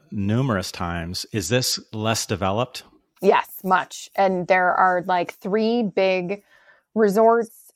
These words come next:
Speaker 2: and then like, condos and, and houses that you could rent. So we go to a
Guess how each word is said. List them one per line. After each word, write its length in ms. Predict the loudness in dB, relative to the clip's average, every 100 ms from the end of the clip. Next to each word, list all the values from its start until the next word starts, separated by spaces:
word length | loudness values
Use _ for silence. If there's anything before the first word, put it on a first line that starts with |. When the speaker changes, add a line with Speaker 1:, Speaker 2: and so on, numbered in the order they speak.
| 0
Speaker 2:
and 240 | 2 2
then 600 | 0 0 0 -2 -4 -6 -10 _ _
like, 320 | -4 -4 -4 _ _ _ _
condos 680 | -4 -2 0 0 0 -2 -4
and, 300 | -8 -10 -12 -12
and 300 | -12 -10 -10 -8
houses 600 | -4 -4 -4 -8 -10 -12 -20 _ _
that 320 | 0 2 0 -4
you 120 | -6
could 160 | -6
rent. 260 | -8 -8 -12 -16
So 160 | -2 -2
we 260 | 0 0
go 180 | 4 4
to 160 | 4 4
a 360 | 6 4 0